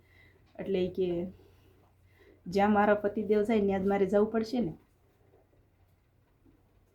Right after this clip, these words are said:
તો જે વાત એની જુવાનીમાં થઈ તી, જે બાપે એની માને આ જ બાબત હાટુ થઈને છોડી મેકી તી, ઈ જ કિસ્સો આજે એના ઘરમાં આવીને ઊભો રહ્યો.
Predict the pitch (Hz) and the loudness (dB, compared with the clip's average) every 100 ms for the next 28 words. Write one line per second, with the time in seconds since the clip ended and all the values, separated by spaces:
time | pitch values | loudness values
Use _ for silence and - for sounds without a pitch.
0 | _ _ _ - 208 - 233 247 233 240 | _ _ _ -2 -2 4 4 8 8 6
1 | 240 - 226 226 247 240 _ 214 208 254 | 4 -2 0 2 0 -4 _ 2 8 10
2 | 247 226 208 190 180 180 175 - 220 214 | 10 4 2 2 -2 -4 -6 -4 0 0
3 | - 190 170 190 175 190 214 208 185 208 | -2 -8 -2 0 2 2 2 2 4 4
4 | 214 208 196 180 202 208 202 220 - - | 4 2 2 2 2 2 0 -4 -4 2
5 | 226 240 214 208 208 202 190 185 180 190 | 2 4 4 4 2 0 -4 -4 -6 -4
6 | 180 - 202 190 185 180 180 - 202 226 | -4 0 2 2 0 -4 -4 0 0 -2
7 | - _ _ _ _ _ 254 269 226 - | -8 _ _ _ _ _ 4 6 4 0
8 | 214 - 196 165 - _ - 196 190 185 | -2 0 0 0 -8 _ -8 -2 2 2
9 | 185 190 175 175 185 185 170 175 170 170 | 2 2 0 0 0 2 0 0 0 -2
10 | 170 180 165 | -4 -4 -4